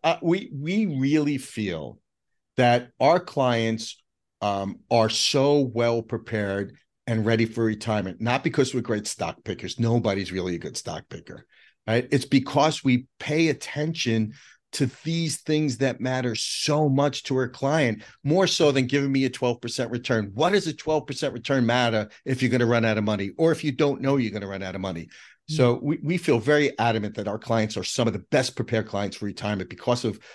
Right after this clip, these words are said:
Speaker 1: these things that we take so much time working with them on.
Speaker 2: All right. So how can listeners reach you?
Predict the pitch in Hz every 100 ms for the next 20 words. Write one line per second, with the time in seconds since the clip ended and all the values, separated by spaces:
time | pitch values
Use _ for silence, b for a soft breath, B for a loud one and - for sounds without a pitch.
0 | B - 110 - 110 104 104 101 101 -
1 | - 117 104 - 113 110 104 - 107 95
2 | 98 - 90 90 90 90 82 87 - _
3 | _ _ _ _ _ _ _ _ _ _
4 | 156 185 190 - 160 170 202 - 208 190
5 | 190 190 180 147 131 -